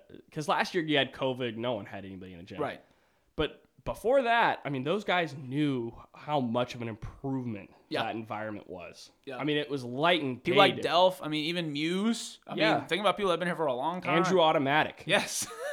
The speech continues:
Speaker 2: <laughs> Uh, so, th-, uh, I just got a phone call from my niece. She said, "Google Gaga," so I have to leave right now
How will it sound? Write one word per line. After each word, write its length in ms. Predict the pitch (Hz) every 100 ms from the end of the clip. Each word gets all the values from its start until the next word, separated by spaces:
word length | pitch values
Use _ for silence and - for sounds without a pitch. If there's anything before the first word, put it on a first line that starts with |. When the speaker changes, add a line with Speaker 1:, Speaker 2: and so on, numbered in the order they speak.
| -
Speaker 2:
<laughs> 460 | - - - 226 - - - _ - - - - - _
Uh, 320 | 160 170 160 135
so, 680 | - 180 170 165 165 165 - -
th-, 160 | 143 135 -
uh, 140 | 147 147
I 60 |
just 260 | 143 196 202
got 120 | 196
a 40 | 170
phone 260 | 175 175
call 180 | 165 147
from 220 | - 151
my 120 | 139
niece. 440 | 131 143 135 127 -
She 160 | - 139
said, 260 | 139 123
"Google 280 | 127 160 151
Gaga," 420 | 127 143 131 131 -
so 160 | -
I 100 | 127
have 180 | 131 143
to 80 | 147
leave 460 | 120 123 139 120 -
right 480 | 117 120 123 160 -
now 520 | 175 139 139 127 139